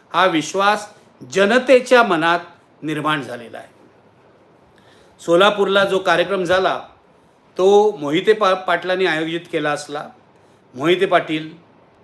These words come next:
त्यांचा खासदार पुतण्या, त्यांचा मुलगा सगळे या कार्यक्रमाच्या अग्रस्थानी असले तरीसुद्धा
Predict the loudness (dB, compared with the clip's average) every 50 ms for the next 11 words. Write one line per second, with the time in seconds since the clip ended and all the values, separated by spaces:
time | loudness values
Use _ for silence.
0 | _ _ _ _ _ _ _ -8 -8 -6 -2 -2 -2 -2 0 -4 -6 0 2 2
1 | 2 2 0 -4 -4 -2 -2 0 0 -2 -4 -6 -8 -14 -20 _ _ _ _ -12
2 | -12 -6 -4 -4 -2 -2 -2 -2 0 -2 -2 -2 -6 -10 -16 _ -8 -6 -6 0
3 | 4 4 6 6 6 6 4 2 0 0 -2 -2 -2 -2 -2 -2 -2 -2 0 0
4 | 0 0 0 -2 -6 -10 -14 -20 _ _ _ _ _ _ _ _ _ -12 -6 -2
5 | -2 -2 -2 0 -2 -2 0 0 -2 -4 -4 -8 -12 -14 -14 -14 -16 _ _ _
6 | _ _ _ _ _ _ _ _ _ _ _ 0 0 0 0 -2 -4 -4 -4 0
7 | 0 0 0 0 -2